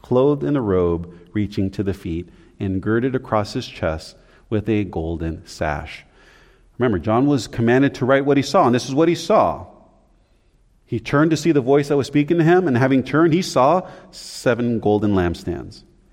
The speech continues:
And in the middle of the lampstands, he saw one like a son of man, clothed in a robe reaching to the feet and girded across his chest with a golden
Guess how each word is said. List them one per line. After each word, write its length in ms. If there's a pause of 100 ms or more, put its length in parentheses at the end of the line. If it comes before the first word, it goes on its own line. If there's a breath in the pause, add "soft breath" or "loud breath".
(160)
And 200
in 100
the 80
middle 460
of 80
the 100
lampstands, 800 (340 loud breath)
he 160
saw 360
one 260
like 220
a 40
son 280
of 80
man, 400
clothed 440
in 120
a 60
robe 360
reaching 320
to 120
the 100
feet 340
and 160
girded 300
across 400
his 100
chest 560 (280 loud breath)
with 200
a 60
golden 580